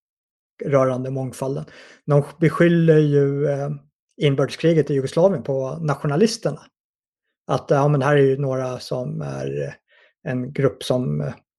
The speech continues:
har för stark ingruppspreferens och vill, eh, berika sig på bekostnad av andra. Att vi, att de är missundsamma.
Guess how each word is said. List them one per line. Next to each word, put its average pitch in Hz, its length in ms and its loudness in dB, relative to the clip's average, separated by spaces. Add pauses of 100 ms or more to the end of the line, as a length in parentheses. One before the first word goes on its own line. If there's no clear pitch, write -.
har 139 160 4
för 135 120 0
stark 127 320 2
ingruppspreferens 131 960 -2
och 123 140 -4
vill, 127 260 -6
eh, 127 180 -4 (320)
berika 143 540 6
sig 127 140 2
på 127 140 0
bekostnad 135 520 2
av 131 100 4
andra. 139 420 4 (560)
Att 139 180 -4
vi, 131 340 2
att 139 200 -2
de 139 140 2
är 131 60 0
missundsamma. 175 840 0